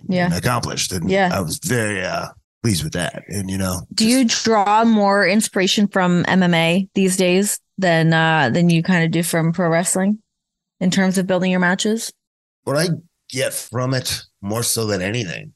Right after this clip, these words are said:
Speaker 2: is, uh, storytelling, because
Speaker 1: They do do a really great job.
Speaker 2: Yeah, and I'm not talking about, like, oh, somebody broke into somebody's house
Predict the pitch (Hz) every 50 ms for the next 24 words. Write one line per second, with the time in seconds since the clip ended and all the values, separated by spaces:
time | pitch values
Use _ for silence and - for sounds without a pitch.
0 | _ _ _ _ _ _ _ _ _ _ _ _ _ _ _ - 92 95 90 82
1 | 85 87 82 76 67 67 60 - - - - - - _ _ _ _ _ _ _
2 | _ _ _ - - - - 113 107 107 - - - - - - - - _ _
3 | _ _ _ _ _ _ _ _ _ _ _ _ - 98 95 - 107 98 95 87
4 | 80 - - - - - _ _ - 233 226 226 294 339 359 - 427 427 320 196
5 | 151 147 147 143 147 147 - 135 139 107 - - - 127 127 127 95 92 98 190
6 | 170 - _ _ _ _ _ _ _ _ _ _ _ _ _ - - - 120 78
7 | 60 69 87 98 107 110 113 107 101 117 117 107 101 101 98 98 98 98 92 90
8 | 95 92 87 87 82 - - - - _ 98 113 117 110 107 98 98 85 - -
9 | 110 110 110 101 101 98 82 78 104 107 107 - 110 101 104 98 - - 110 104
10 | 104 104 101 101 101 98 92 87 - 107 101 101 104 104 104 107 - - - -
11 | -